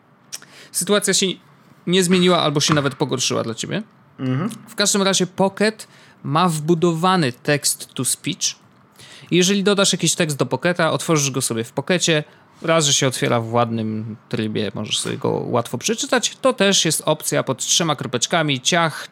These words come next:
Speaker 1: text to speech i rzeczywiście tam, y, ustawienie prędkości czytania działa. On korzysta z tego ustawionego właśnie, y, głosu, y, w tym, y, trybie mowa,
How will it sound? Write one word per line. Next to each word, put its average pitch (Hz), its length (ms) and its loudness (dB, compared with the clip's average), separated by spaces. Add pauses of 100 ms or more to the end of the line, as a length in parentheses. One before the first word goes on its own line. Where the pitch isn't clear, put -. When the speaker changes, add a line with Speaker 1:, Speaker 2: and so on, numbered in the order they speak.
Speaker 1:
text - 300 0
to 127 120 -4
speech - 400 -4 (480)
i 160 100 4
rzeczywiście 143 640 2
tam, 151 420 0 (240)
y, 123 380 -2
ustawienie 147 580 0
prędkości 151 720 -2
czytania 120 560 -2
działa. 143 560 2 (500)
On 233 160 2
korzysta 226 600 2
z - 160 0
tego 196 300 0 (100)
ustawionego 196 1300 2
właśnie, 110 760 -4 (160)
y, 113 680 -4 (100)
głosu, 139 540 2 (1120)
y, - 40 -10 (400)
w - 120 -8
tym, 156 440 2
y, 143 320 0
trybie 151 280 0
mowa, 160 440 0